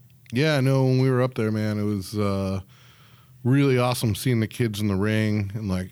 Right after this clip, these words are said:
I mean, really putting their heart into the workout and the sparring. And, <clears throat> you know, one of the, one of the pictures we got,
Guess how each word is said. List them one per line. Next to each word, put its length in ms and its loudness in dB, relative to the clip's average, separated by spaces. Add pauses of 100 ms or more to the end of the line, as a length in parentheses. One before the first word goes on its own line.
(100)
I 40 -2
mean, 400 0
really 260 0
putting 280 -4
their 160 -2
heart 380 -2
into 640 -2
the 100 -6
workout 720 -2
and 260 -6
the 40 -10
sparring. 640 -6 (540)
And, 500 0
<clears throat> 40 -6
you 760 2
know, 100 2
one 180 0
of 80 2
the, 380 2 (760)
one 120 0
of 100 -2
the 80 0
pictures 320 -4
we 80 -4
got, 340 -2